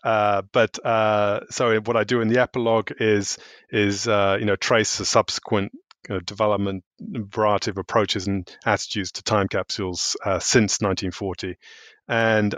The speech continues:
um, I acknowledge the ways in which, uh, you know, um, uh,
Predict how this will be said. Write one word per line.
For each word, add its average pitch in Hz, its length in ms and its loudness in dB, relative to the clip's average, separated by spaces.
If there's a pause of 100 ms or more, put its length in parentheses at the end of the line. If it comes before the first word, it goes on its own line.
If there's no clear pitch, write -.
um, 104 540 2 (400)
I 110 160 2
acknowledge 117 560 0
the 117 80 -4
ways 113 300 2
in 107 80 0
which, 104 340 -2
uh, 101 220 2 (400)
you 113 80 -2
know, 101 300 2
um, 92 540 2 (360)
uh, 92 320 -6